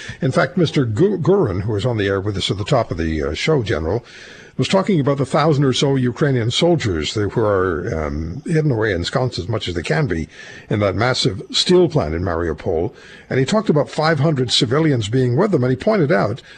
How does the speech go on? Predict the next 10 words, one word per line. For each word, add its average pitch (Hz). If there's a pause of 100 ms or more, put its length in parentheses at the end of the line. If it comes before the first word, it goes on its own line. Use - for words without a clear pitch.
(140)
that 180
the 151
civilians, 151
in 147
many 151
cases, 127
are 131
the 127
family 180
members 87